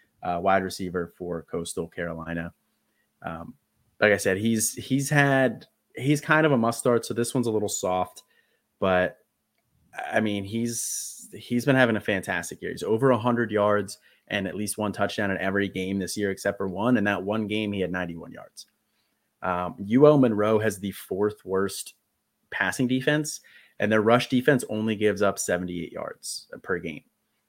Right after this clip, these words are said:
Now, Coastal Carolina is probably still gonna be able to run on them because that's what Coastal Carolina does, but I think they can definitely pass on them. Um, and I almost said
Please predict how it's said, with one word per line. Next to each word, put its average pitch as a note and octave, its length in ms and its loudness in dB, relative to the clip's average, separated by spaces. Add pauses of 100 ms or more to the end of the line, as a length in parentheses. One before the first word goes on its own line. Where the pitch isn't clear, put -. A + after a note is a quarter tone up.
(400)
Now, G#2 480 0
Coastal C3+ 300 2
Carolina B2+ 400 6
is A#2 180 2
probably G#2 360 2
still G#2 160 -2
gonna F#2+ 140 -2
be F#2 60 -2
able F#2 140 -2
to F2+ 60 -6
run F#2 240 -8
on G#2 120 -4
them A2 220 -2
because F2 280 -6
that's E2+ 220 -6
what F2 80 -12
Coastal E2+ 280 -10
Carolina F2 440 -6
does, F2+ 400 -4 (400)
but G#2 140 6
I A2 80 8
think B2+ 160 2
they C3 100 6
can A#2 140 0
definitely G2 480 0
pass F#2 360 -8
on F#2 180 -8
them. E2+ 220 -10 (560)
Um, F2+ 380 -10 (320)
and G2+ 220 2
I G#2+ 60 4
almost D#3 340 4
said C3 340 6